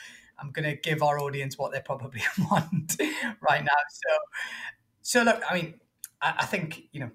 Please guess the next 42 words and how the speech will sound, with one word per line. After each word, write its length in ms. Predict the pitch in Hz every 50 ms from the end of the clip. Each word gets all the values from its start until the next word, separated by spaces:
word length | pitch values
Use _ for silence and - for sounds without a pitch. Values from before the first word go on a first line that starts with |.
| _ _ _ _ -
we'll, 140 | 151 160 165
we'll 160 | 175 185 196 190
go 180 | 214 214 214
on 120 | 208 208 190
to 120 | - 156
talk 300 | - - 151 143 139 -
about, 340 | 131 - 120 117 127 - - _ _ _ _ _ _ _ _ -
about 320 | 135 131 131 120 - -
covid, 440 | - - 135 131 127 127 123 120 117 -
but, 260 | 135 135 - - - - -
uh, 100 | - -
you 80 | - 214
know, 80 | - - _ _ - -
I 40 | -
suppose 280 | - - 262 262 262 - - _ _ -
pre-covid, 1040 | - - 185 180 196 196 185 - - 160 151 147 151 151 147 151 175 185 185 - - _ - - - - _ _ _ _ _ - - _ _ -
I, 220 | - - - 156
I'd 60 | 160 165
love 140 | 202 202
you 60 | 233 -
to 100 | 190 175
kind 220 | - 185 160 151
of 140 | 156 - -
paint 240 | - - 175 170 147
a 40 | -
picture 420 | - 147 135 - - 147 139 135
of 360 | 135 135 135 127 127 - - - _ _ -
what 320 | 143 139 143 151 156 151
are 60 | 160 151
the 80 | 151
main 640 | 143 135 139 139 139 139 139 139 135 135 127 - - _ _
trends, 800 | - - - - 143 139 139 135 135 135 135 131 123 - - - - - - 123
uh, 220 | 120 - - -
you 80 | 143 139
know, 60 | 131
and 100 | 123 -
shifts 420 | - - - 156 156 - - -
in 120 | 135 123 123
the 80 | 123
market 500 | 120 123 120 120 117 - - - - - -
that, 200 | 139 123 - - - -
that, 160 | - 127 -